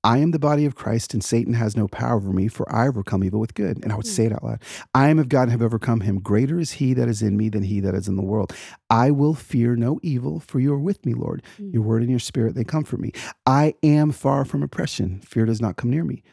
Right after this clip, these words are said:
Speaker 1: No weapon formed against me shall prosper, for my righteousness is of the Lord." And suddenly, 'cause I'm reading these little scriptures,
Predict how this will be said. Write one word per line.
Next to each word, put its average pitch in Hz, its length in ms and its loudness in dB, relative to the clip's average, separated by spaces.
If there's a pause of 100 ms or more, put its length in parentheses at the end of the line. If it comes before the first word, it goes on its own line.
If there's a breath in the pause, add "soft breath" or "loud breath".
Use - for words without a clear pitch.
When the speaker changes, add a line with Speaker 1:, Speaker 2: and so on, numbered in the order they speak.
(140)
Speaker 1:
No 117 140 4
weapon 120 320 0
formed 135 260 -2
against 139 280 -4
me 156 60 -2
shall 151 160 -6
prosper, - 380 -6 (280 loud breath)
for 113 100 -4
my 113 80 0
righteousness 110 560 -4
is 135 100 -8
of 143 100 -4
the 156 40 -8
Lord." 185 180 -4
And 160 120 -2
suddenly, 220 640 0 (200 soft breath)
'cause 175 120 -2
I'm 170 80 6
reading 214 240 4
these 208 160 0
little 151 320 2 (520 soft breath)
scriptures, - 440 -2